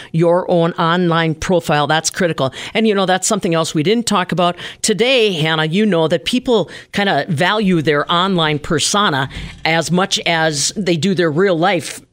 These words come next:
interaction with family. That online persona, your Facebook identity, posts, uh, Instagram, Twitter, whatever it may be, that is another area where it, it may not necessarily cost you financially, but it could cost you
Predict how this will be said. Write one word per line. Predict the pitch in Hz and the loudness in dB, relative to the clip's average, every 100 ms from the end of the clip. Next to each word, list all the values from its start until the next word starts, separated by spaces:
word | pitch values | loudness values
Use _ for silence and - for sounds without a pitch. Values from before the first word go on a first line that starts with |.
| _ | _
interaction | 208 190 175 - | 0 2 0 0
with | 160 143 | -4 -4
family. | - 226 240 151 - - - - | -2 0 0 -2 -4 -14 -10 -2
That | 165 - | -2 0
online | 190 262 254 262 | 0 0 0 -2
persona, | 247 220 - 277 294 143 117 - - | 0 -2 0 0 0 -2 -6 -12 -10
your | 165 156 | -2 -2
Facebook | 151 - 254 - 226 220 | 0 0 0 0 -2 0
identity, | 190 156 165 147 - 156 139 | 0 0 0 -2 -2 -2 -2
posts, | 143 - 220 190 156 - - - - | -4 -2 0 2 0 -2 -6 -18 -6
uh, | 151 160 | -2 -2
Instagram, | 131 220 220 190 143 170 156 143 139 - - _ | 0 0 0 -4 0 0 0 0 -4 -6 -20 _
Twitter, | - 233 233 170 135 127 - | -2 0 2 2 0 -4 -4
whatever | 165 180 196 247 | 0 2 2 2
it | 262 175 | 0 2
may | 180 | -2
be, | 151 226 269 156 147 - _ | 0 0 0 0 -4 -16 _
that | - 151 185 254 - - | -8 -2 0 0 -4 -4
is | 254 294 277 - - | 0 2 2 -2 0
another | 220 247 311 294 - | 2 2 2 0 0
area | 170 143 127 - | 0 2 -2 -4
where | - 170 160 156 - - - | -2 0 2 -2 -8 -20 -4
it, | 175 170 - | -4 -4 -4
it | 175 | -2
may | 160 226 | 0 0
not | 269 247 | 0 0
necessarily | 233 - 240 214 190 | -2 0 0 0 -2
cost | - 240 220 - | -2 -2 0 -2
you | 214 | -4
financially, | - 185 190 240 - 170 | -2 -2 0 -2 -2 0
but | 151 | -2
it | |
could | 156 160 | -2 -6
cost | - 202 220 - | -2 -2 -2 0
you | 175 | 0